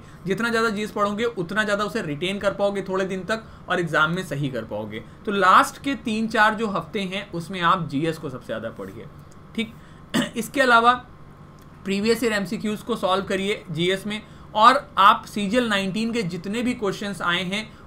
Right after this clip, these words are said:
उनको एनालाइज करिए और उसके आसपास जितनी भी जीएस हो सकती है उसको जरूर पढ़िए, ठीक है। मैं बार बार कह रहा हूँ सीजीएल नाइनटीन के जो पेपर्स हैं वहीं से एग्जाम इन्फ्लुएंस होगा,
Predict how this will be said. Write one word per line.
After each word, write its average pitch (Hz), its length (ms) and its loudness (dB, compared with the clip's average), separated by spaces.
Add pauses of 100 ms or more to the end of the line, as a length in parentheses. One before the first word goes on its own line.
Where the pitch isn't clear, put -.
(100)
उनको 269 380 2
एनालाइज 202 580 2
करिए 233 320 -2
और 262 140 4
उसके 247 420 -2
आसपास 202 560 4
जितनी 202 300 -4
भी 233 80 -2
जीएस 190 380 -2
हो 180 100 -6
सकती 180 340 -10
है 202 120 -4 (140)
उसको 196 280 -6
जरूर 156 380 -2
पढ़िए, 120 340 -6 (320)
ठीक 214 140 -2
है। 240 60 0 (260)
मैं 165 100 -6
बार 190 180 6
बार 254 140 2
कह 247 100 -2
रहा 220 80 0
हूँ 254 80 -2
सीजीएल 233 420 0
नाइनटीन 220 360 -4
के 226 80 -4
जो 208 120 -4
पेपर्स 202 440 -6
हैं 233 160 -2 (180)
वहीं 175 280 0
से 254 160 -4
एग्जाम 185 360 0
इन्फ्लुएंस 190 460 -4
होगा, 190 240 4